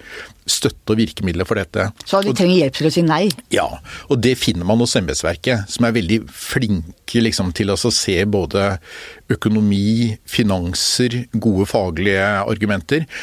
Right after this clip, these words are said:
Speaker 1: men som også er ganske drevne liksom, på å skjønne hva som s-, skjer i politikken, og hva finansministeren kan gjøre og ikke kan gjøre, og hva som er gode argumenter og dårlige argumenter. Sånn at det er, eh,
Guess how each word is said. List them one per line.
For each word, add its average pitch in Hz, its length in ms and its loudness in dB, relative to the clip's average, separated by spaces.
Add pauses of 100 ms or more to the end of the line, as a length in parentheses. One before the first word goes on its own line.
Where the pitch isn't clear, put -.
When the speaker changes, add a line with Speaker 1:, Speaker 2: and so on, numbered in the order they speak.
(120)
Speaker 1:
men 107 100 2
som - 160 0
også - 160 -2
er 123 80 -2
ganske 120 320 -2
drevne 107 640 0
liksom, 92 240 -2
på 107 160 -6
å 98 240 0
skjønne 92 400 -2
hva 78 80 0
som 113 80 2
s-, - 240 -2
skjer - 560 -2
i 101 80 -2
politikken, 117 500 0
og 113 80 0
hva 98 140 0
finansministeren 107 720 0
kan 87 320 -2
gjøre 123 380 2
og - 160 0
ikke - 240 -6
kan 104 160 2
gjøre, 107 400 2 (480)
og 110 160 2
hva 90 100 0
som - 140 0
er 113 100 2
gode 95 220 2
argumenter 95 800 0
og 117 160 0
dårlige 95 240 2
argumenter. 98 480 0
Sånn 110 140 2
at 101 100 -8
det 127 160 4
er, 107 400 0 (480)
eh, 104 240 -2